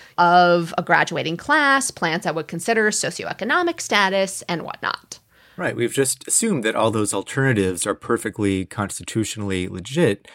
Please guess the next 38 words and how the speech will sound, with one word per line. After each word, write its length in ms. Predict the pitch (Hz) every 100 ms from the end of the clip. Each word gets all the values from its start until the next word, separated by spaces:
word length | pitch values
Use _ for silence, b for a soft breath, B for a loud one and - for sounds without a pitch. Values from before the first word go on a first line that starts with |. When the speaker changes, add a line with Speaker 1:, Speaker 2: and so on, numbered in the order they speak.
| B
Speaker 2:
Traditionally, 920 | B 117 143 - 143 123 101 101 107 -
the 120 | 120
court's 260 | - 127 -
cases 380 | 123 123 117
have 120 | 127 110
distinguished 720 | - - 196 151 95 - -
between 480 | - 117 101 92 101
means, 760 | 170 139 90 135 196 - - b b
that 160 | 117 107
is, 140 | 104
how 400 | - 127 131 127
a 60 | 110
school 540 | - 104 90 110 156 - b b b -
tries 360 | - 107 107
to 100 | -
achieve 300 | 101 - 101
racial 260 | 95 90 95
diversity, 640 | 85 90 85 92 87 92 - b b b -
and 480 | 113 110 113 107
the 220 | 95 104 -
end, 480 | 175 127 92 101 -
which 260 | 110 101
is, 300 | 113 104 98
you 80 | 101
know, 80 | 95
what 160 | 98
the 80 | 101
school 240 | - 104 95
is 80 |
trying 300 | - 98 95
to 100 | 95
do, 400 | 131 220 190 123
build 260 | 101 107 101
a 40 | 98
more 200 | 90 92
diverse 340 | 87 92 87
class. 560 | - - 101 - - - B B B B B
So 460 | - 156 135 117